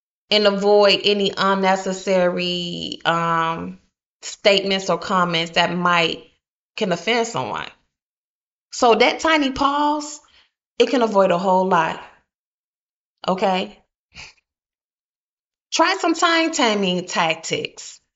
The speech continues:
And I know that's a, that's a tongue twister. Time taming tactics. Okay, sched-, how about you schedule your scroll?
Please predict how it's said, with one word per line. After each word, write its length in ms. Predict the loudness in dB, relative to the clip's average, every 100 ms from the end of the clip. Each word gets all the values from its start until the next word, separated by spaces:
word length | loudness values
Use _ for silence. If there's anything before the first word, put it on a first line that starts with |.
| -2
And 100 | 2
I 80 | 2
know 200 | 2 0
that's 220 | -2 0
a, 300 | 2 4 2
that's 180 | -2 -4
a 60 | 0
tongue 280 | 0 0
twister. 500 | -2 -2 -2 -4 -6 -8 -16 -14
Time 480 | 2 4 6 4 0
taming 540 | -2 0 2 0 -2 0
tactics. 760 | 0 0 -6 -6 -6 -16 -20 _ _ _ _ _ _ -2
Okay, 220 | 2 2
sched-, 180 | 2 0 0 -2 -2
how 140 | 2
about 240 | 2 2 -2
you 80 |
schedule 760 | -4 -2 4 6 6 2 -2 -2
your 160 | -2 -4
scroll? 600 | -4 -4 -4 -6 -12